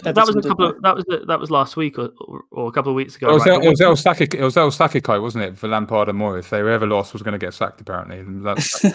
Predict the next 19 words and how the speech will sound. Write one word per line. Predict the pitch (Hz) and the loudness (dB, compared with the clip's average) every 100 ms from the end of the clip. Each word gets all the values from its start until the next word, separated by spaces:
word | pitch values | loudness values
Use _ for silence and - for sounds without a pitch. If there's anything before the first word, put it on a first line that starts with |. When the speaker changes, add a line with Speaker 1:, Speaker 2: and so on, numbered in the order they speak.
| - | 0
Speaker 2:
<laughs> | - | -4
Speaker 3:
and | 127 | 0
Lampard | 120 110 113 104 | 0 2 2 2
lost, | 104 - | 0 0
so | 113 | -2
that | 101 | -2
was | 101 | -2
that. | 107 95 _ _ _ _ - 320 | -6 -8 _ _ _ _ -10 0
Speaker 2:
they? | 170 | 4
They | 175 175 | 4 4
beat, | 240 - _ _ - | 2 0 _ _ -2
um, | 170 160 156 156 156 147 - - _ _ _ _ _ - | 4 4 4 0 -4 -4 -10 -18 _ _ _ _ _ -18
let's | 160 | -12
have | - 147 | -8 -4
a | |
look, | 143 139 - | -2 -4 -4
Bournemouth | 175 185 175 165 156 | 2 2 2 0 -2
at | - | -4
home, | - 151 139 135 | -2 0 0 -2